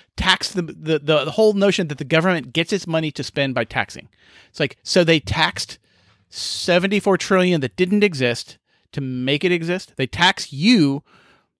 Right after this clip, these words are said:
Uh, they, they double the size of the economy by taxing you so much that the economy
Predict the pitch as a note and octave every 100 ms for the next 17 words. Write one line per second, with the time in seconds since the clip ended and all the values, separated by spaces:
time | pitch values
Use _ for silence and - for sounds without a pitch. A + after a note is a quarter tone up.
0 | _ _ _ _ _ - C#3 D3 D#3 C#3+
1 | D3+ F#3+ A3+ A3+ G3+ G#3 F#3+ E3 D3+ F#3
2 | F#3+ D#3 C3+ C#3 C3 B2+ B2 A#2 - G3
3 | - E3 D3 G#3 G#3+ - E3+ F3+ D3 C3
4 | C#3 - - F3+ F#3+ F3+ G3+ G3 F#3+